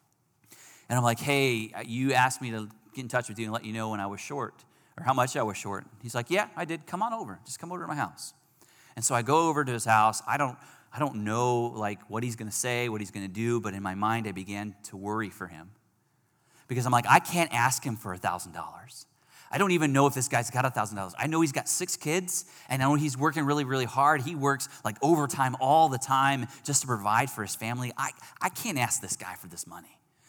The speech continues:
Like, there's no way I can ask him for this money." And so we get into the house, and, and we sit down on the couch, and he's like, "So, how much are you short?"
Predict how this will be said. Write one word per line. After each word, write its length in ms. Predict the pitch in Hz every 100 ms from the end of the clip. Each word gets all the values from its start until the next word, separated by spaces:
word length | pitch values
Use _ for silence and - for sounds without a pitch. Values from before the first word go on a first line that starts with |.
| _
Like, 100 | 139
there's 180 | 165 135
no 160 | 175
way 200 | 170 147
I 80 | 123
can 120 | 120
ask 220 | 110 101 -
him 80 |
for 100 | 92
this 140 | 98 -
money." 280 | 101 95 95
And 140 | 98
so 220 | 131 113 - - -
we 120 | 139
get 120 | 156
into 200 | 175 147
the 80 | 143
house, 500 | 139 135 131 127 - - - -
and, 260 | 117 107 104
and 320 | 113 107 98 120
we 80 |
sit 160 | 117 147
down 120 | 143
on 40 | 120
the 80 |
couch, 480 | 107 110 110 110 -
and 80 | 104
he's 160 | 95 104
like, 200 | 104 -
"So, 680 | - 151 139 139 131 123 113 - - _ _ _ _ _ -
how 120 | 131
much 180 | 135 143
are 80 |
you 120 | 131 113
short?" 380 | - 175 95